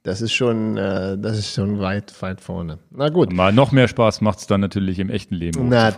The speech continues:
Speaker 1: Natürlich,
Speaker 2: Aber
Speaker 1: genau.
Speaker 2: jetzt, wo das Wetter schlecht ist, ja. Ja, ich kann mir vorstellen, dass der eine oder andere da zu Be Cool sich das mal angucken wird jetzt.
Speaker 1: Ja, jetzt muss ich mal sehen, dass ich da vielleicht noch mal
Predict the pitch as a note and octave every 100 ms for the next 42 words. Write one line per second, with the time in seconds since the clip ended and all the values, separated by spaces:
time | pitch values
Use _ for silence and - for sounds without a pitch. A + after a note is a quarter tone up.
0 | F2+ A2+ G#2+ F#2 G2+ F#2+ F#2+ G2+ E2 G2+
1 | F#2+ F2+ F#2+ G2 - F#2+ - - - -
2 | B2 - _ _ - G#3 C#3 - C#3 C#3+
3 | C3 C3 - F#2+ F#2 G#2 G2+ G2+ F#2+ G#2+
4 | G#2 G2 F#2+ - F#2 F#2+ - G2+ F#2+ F#2
5 | - F2+ - F2+ - D#2 D#2 D2 - D#2
6 | - _ _ - F#2 E2+ F2 G2 F#2+ A#2
7 | G#2+ G#2+ G2+ F#2+ G2+ F#2+ F#2 F2+ - F2+
8 | F#2 G2 F#2 F2 F2 F2+